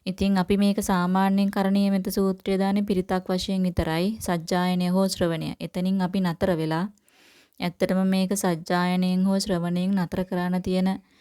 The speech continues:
සූත්‍රයක් නෙමෙයි. පිරිත් කියන්නේ එහෙම දෙයක් නෙමෙයි. පිරිත් වල තියෙන ගුණධර්ම ටිකක් අපි ඒවා අපේ ජීවිතයට එකතු කරගන්න තියෙන දේවල්. නමුත් සම්ප්‍රදායානුකූලව සියයට අනූවකටත් වැඩිය බෞද්ධයෝ මේවා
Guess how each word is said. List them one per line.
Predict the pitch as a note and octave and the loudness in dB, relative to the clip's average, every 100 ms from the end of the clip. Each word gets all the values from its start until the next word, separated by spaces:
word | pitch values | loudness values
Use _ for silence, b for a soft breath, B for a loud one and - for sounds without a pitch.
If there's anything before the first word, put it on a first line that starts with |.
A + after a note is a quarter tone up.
| b b _ | b b _
සූත්‍රයක් | - G3+ G3 F#3+ G3+ G3+ | -2 2 2 2 0 2
නෙමෙයි. | F#3 F#3 E3+ | 2 2 0
පිරිත් | - F3 F3 | -2 -2 -2
කියන්නේ | - F3+ F#3 G3 | -2 -2 0 2
එහෙම | G3 F3+ | 0 0
දෙයක් | F#3 F#3 F#3 | 2 0 0
නෙමෙයි. | G3 G3+ E3+ - _ | 0 2 0 -6 _
පිරිත් | F3 F3+ - | -4 -4 -2
වල | F3+ F3+ | -2 -2
තියෙන | F3+ F#3 G3 | 0 0 0
ගුණධර්ම | F#3 G3+ G3 F3 E3+ | 2 2 2 0 -2
ටිකක් | F3 E3+ F3+ F3+ | -4 -4 -4 -6
අපි | - F3+ | -6 -2
ඒවා | F3 F#3 | 0 -2
අපේ | F3 F#3 F3+ B B B B B | -2 -2 -2 B B B B B
ජීවිතයට | F3+ F#3+ F#3 F#3+ F#3+ | 0 2 4 2 2
එකතු | F#3+ F#3+ G#3+ | 2 2 2
කරගන්න | G3 F3+ F3 E3+ | 2 2 2 -2
තියෙන | D#3+ D#3+ E3 | -6 -8 -4
දේවල්. | D#3+ E3+ F#3 A#3+ _ - | -2 0 0 -2 _ -14
නමුත් | F#3 F3 F#3 | -6 -2 0
සම්ප්‍රදායානුකූලව | F#3 F#3+ F3 F#3 F#3 F#3 F3+ F3 F3 F3 F3 E3+ F3 A#3+ - b b b b - | 0 -2 -2 0 2 4 2 0 -2 -2 -2 0 0 -2 -6 b b b b -14
සියයට | - F3+ F#3 | -2 0 2
අනූවකටත් | G3 F#3 G3 G#3 G#3 G3+ F#3 | 2 2 2 2 0 -2 -2
වැඩිය | F#3 F3+ F#3 | -2 0 2
බෞද්ධයෝ | F3+ F3 E3 D#3+ F3 F#3 | 2 2 0 0 0 0
මේවා | F3 F3 F#3 | 0 -2 -2